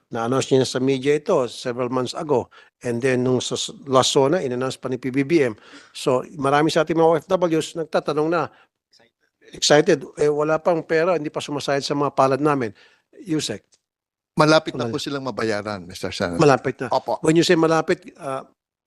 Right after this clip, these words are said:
Speaker 1: malapit ng next month, malapit ng next year?
Speaker 2: Ah, ang kausap
Speaker 1: O
Speaker 2: po
Speaker 1: malapit
Speaker 2: namin,
Speaker 1: ng isang dekada pa?
Speaker 2: ang kausap po namin doon, Mister Chair,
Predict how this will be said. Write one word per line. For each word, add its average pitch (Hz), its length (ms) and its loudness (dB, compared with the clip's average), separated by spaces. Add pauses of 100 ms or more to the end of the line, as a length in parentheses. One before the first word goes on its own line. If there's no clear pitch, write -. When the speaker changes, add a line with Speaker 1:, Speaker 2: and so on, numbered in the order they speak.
Speaker 1:
malapit 139 560 -4
ng 139 320 4
next - 240 -4
month, 175 320 2
malapit 139 560 -4
ng 135 160 -2
next - 240 -6
year? 160 240 4 (1200)
Speaker 2:
Ah, 147 240 -2
ang 175 80 -6
kausap 226 400 0
Speaker 1:
O 170 80 6
Speaker 2:
po 151 80 4
Speaker 1:
malapit 160 320 2
Speaker 2:
namin, 160 320 2
Speaker 1:
ng 143 80 -4
isang 151 160 0
dekada 147 400 2
pa? - 320 -6 (320)
Speaker 2:
ang 151 160 -8
kausap 165 480 -4
po 156 80 0
namin 143 400 -2
doon, 151 240 4
Mister 127 240 -6
Chair, 151 480 -2